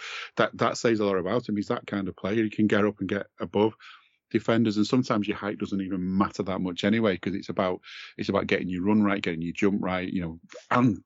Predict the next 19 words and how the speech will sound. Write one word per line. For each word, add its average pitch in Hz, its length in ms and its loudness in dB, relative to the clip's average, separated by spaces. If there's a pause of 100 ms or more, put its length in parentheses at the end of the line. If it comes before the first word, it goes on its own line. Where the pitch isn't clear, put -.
(160)
of 120 100 -8
course 95 560 0 (380)
having 104 240 0
a 101 40 4
great 101 280 -2
cross 98 320 -6
to 95 160 -4
actually - 240 -6
work 98 280 -2
with 95 140 -4
as 87 140 -6
well, 98 180 0
which, - 400 -4
which 107 180 0
is 107 120 2
what 123 120 6
he's 110 120 -2
had 110 220 0
today. 131 340 0